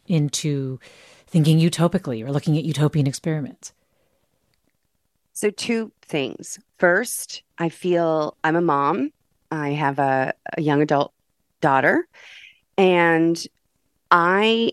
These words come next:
Speaker 2: have realized, and I, I, I think I sort of knew this intuitively, but now I'm really doing it deliberately. I want her to have as many loving, caring adults in her life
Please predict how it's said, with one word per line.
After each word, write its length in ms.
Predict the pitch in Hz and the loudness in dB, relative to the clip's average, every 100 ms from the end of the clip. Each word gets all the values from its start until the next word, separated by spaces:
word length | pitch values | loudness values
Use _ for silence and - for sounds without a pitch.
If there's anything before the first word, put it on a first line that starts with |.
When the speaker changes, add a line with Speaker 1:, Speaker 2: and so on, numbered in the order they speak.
| - | -6
Speaker 2:
have 600 | - 170 165 156 151 147 - | -8 0 2 4 2 -2 -10
realized, 1120 | 156 170 165 165 170 175 202 208 - - - - _ _ | -4 0 2 2 0 0 -2 -4 -8 -10 -12 -18 _ _
and 160 | 165 165 | 2 4
I, 140 | 170 - | 2 0
I, 80 | 151 - | -2 0
I 60 | 196 | -2
think 180 | 302 262 | -2 -2
I 80 | 269 | -2
sort 200 | 285 233 | 0 0
of 60 | |
knew 220 | 202 185 | 2 4
this 200 | 190 208 | 2 0
intuitively, 800 | - 165 - 170 196 208 220 233 | -4 -6 -2 0 2 0 -2 -2
but 160 | 208 - | 0 0
now 260 | 170 170 185 | 4 4 4
I'm 160 | 185 | 4
really 480 | 170 160 165 165 170 | 0 -2 -2 -2 -4
doing 380 | 151 151 147 151 | 0 2 2 0
it 280 | 151 147 - _ - | -2 -4 -6 _ -4
deliberately. 800 | 151 127 120 110 - 64 60 - - - _ _ - | -2 -2 -2 -6 -6 -8 -10 -14 -18 -20 _ _ 4
I 200 | 180 214 | 4 4
want 380 | 208 202 190 - | 2 0 0 -4
her 440 | - 170 156 160 - | -4 -2 0 -2 -6
to 120 | 175 | -10
have 540 | - 151 139 135 139 - | -6 -4 -2 -2 -4 -4
as 240 | 165 147 - | -2 0 0
many 920 | 160 160 165 165 160 160 165 202 202 _ _ _ _ _ _ _ _ _ _ _ _ _ - | 2 2 2 2 2 2 0 -2 -6 _ _ _ _ _ _ _ _ _ _ _ _ _ 0
loving, 280 | 156 156 | 2 2
caring 300 | 151 160 151 | 0 -2 -2
adults 360 | 139 135 131 - | 0 0 -2 -2
in 60 | 151 | -6
her 160 | 147 | -4
life 340 | 127 - - | -4 -4 -6